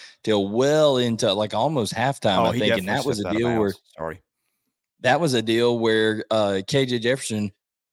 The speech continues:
Speaker 1: fumbled the snap, picks it up, runs around, finds a guy in the back of the end zone. So it was just a crazy day for offenses, uh,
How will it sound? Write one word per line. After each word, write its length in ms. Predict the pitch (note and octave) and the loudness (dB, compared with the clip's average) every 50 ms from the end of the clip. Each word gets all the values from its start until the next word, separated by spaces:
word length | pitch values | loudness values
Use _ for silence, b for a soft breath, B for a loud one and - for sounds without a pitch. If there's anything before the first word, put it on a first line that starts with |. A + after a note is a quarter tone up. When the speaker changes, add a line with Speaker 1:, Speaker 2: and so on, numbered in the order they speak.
| _ _ - | _ _ 2
Speaker 1:
fumbled 300 | C3+ D3+ F3+ F#3 F#3 F3 | 2 2 2 2 0 -2
the 80 | D#3 | -4
snap, 420 | C#3+ - C3+ A#2+ G#2 F#2+ G2+ - _ _ _ _ - | -4 -4 -2 -2 -2 -2 -4 -6 _ _ _ _ 0
picks 300 | - F3+ F#3+ F#3 - - | 0 0 0 0 0 0
it 120 | F3 D#3 | 2 2
up, 400 | C#3 A2 G2+ G#2+ - - - - _ _ _ | 2 2 2 0 -2 -4 -10 -20 _ _ _
runs 340 | F#2+ G#2+ B2 D3+ F#3 F#3 F3+ | -2 0 2 2 2 0 -2
around, 480 | F3 D#3+ C#3 A#2+ A2 G2+ G#2+ A2 A2+ - | -2 -2 -2 -2 -2 -2 -4 -4 -6 -4
finds 360 | - - B2 B2+ C#3 C3+ C3 | 0 0 2 2 0 -2 -2
a 40 | B2+ | 0
guy 200 | C3+ C3 B2+ B2+ | 0 0 0 0
in 60 | B2 | -2
the 60 | A#2 | -2
back 300 | A2+ A#2 A#2 A#2+ A#2+ - | -2 0 0 -2 -2 -4
of 60 | B2 G#2+ | -4 -2
the 80 | G#2+ | -2
end 200 | G#2+ A#2 B2 A#2 | 0 0 -2 -2
zone. 260 | G2+ G2+ F#2+ F2+ F2+ - | -2 -2 -4 -4 -4 -2
So 260 | - G#2+ G2+ F#2+ F2+ b b b b _ _ | 2 2 2 2 0 b b b b _ _
it 200 | - F3 G#3+ G#3 | -2 0 0 0
was 300 | F#3 G3 F3+ D3+ C3+ B2 | 0 0 2 2 0 -2
just 380 | A#2+ B2 C3+ B2+ A#2 - - - | -4 -4 -2 -2 -2 -4 -4 -4
a 380 | G#2 G2+ G2 F#2 F2+ E2 E2 - _ _ _ _ - | -4 -4 -4 -6 -8 -10 -12 -16 _ _ _ _ -6
crazy 520 | C#3+ C#3+ D3 D3 C#3+ C3+ B2 G#2 G#2 G2 F#2 | -2 0 0 0 0 0 -2 -4 -6 -6 -4
day 300 | F#2+ G2 F#2+ F#2 E2+ E2 | -2 -2 -2 -2 -4 -6
for 260 | - - G2 F2+ A#1+ | -6 -4 -4 -2 -2
offenses, 800 | F2 F#2 F2 - - F#2 F2+ E2 - - - D2+ D#2+ - - - - _ _ _ _ _ - | -2 -2 -2 -4 -4 -8 -8 -6 -6 -8 -8 -8 -8 -8 -10 -10 -12 _ _ _ _ _ -6
uh, 340 | F2+ F#2+ F2+ F2 E2+ E2 | -4 -2 -2 0 -2 -4